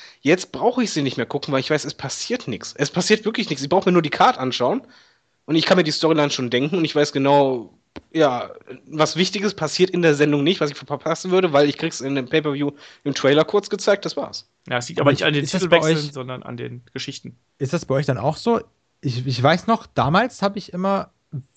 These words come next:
Speaker 3: SmackDown oder Raw geguckt, wegen den Matches. Ich dachte mir so, „Ey, Matches, mega geil.“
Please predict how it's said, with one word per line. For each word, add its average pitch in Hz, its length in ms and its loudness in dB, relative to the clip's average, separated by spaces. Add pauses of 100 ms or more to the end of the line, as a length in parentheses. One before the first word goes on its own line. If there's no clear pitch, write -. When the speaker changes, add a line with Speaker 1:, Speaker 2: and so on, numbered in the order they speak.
(160)
Speaker 3:
SmackDown 160 380 -4
oder 131 100 4
Raw 143 140 4
geguckt, 156 460 -4 (300)
wegen 143 320 4
den 131 160 6
Matches. 117 460 -2
Ich 117 80 -8
dachte 123 120 0
mir 123 40 -2
so, 123 100 -4
„Ey, 139 200 2
Matches, 131 340 -2
mega 117 200 -2
geil.“ 107 280 0